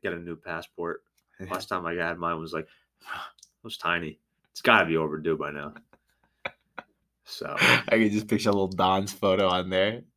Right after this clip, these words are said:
Speaker 1: Yeah.
Speaker 2: Passport. "It doesn't look like me. Come on."
Speaker 1: Yeah, I couldn't ask me. I am twelve.
Speaker 2: Yeah.
Speaker 1: Yeah. So
Speaker 2: Cool. That was
Speaker 1: nah,
Speaker 2: fun.
Speaker 1: but, uh,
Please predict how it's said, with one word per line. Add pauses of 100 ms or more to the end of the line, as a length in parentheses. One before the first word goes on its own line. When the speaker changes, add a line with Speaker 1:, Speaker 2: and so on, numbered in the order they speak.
(160)
Speaker 1:
Yeah. (160)
Speaker 2:
Passport.
"It
doesn't
look
like
me.
Come
on."
Speaker 1:
Yeah,
I
couldn't
ask
me.
I
am
twelve. (300)
Speaker 2:
Yeah.
Speaker 1:
Yeah. (800)
So (320)
Speaker 2:
Cool. (340)
That
was
Speaker 1:
nah,
Speaker 2:
fun.
Speaker 1:
but,
uh,